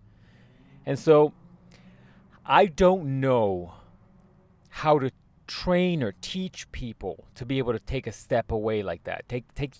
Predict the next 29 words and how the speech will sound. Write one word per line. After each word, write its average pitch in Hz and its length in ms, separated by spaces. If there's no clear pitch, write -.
take 160 180
your 151 100
mind 127 380
out 110 180
of 113 140
that 113 280
box - 500
that 127 80
you've 110 260
confined 117 500
yourself 101 380
in. - 220
And 117 100
this, - 380
well, 127 100
let 127 140
me 135 80
be 135 140
clear 151 240
when 139 120
I 120 60
say 160 240
that. - 260
These 139 280
are 127 120
boxes 127 580
that 110 200
we 143 520
individually 135 960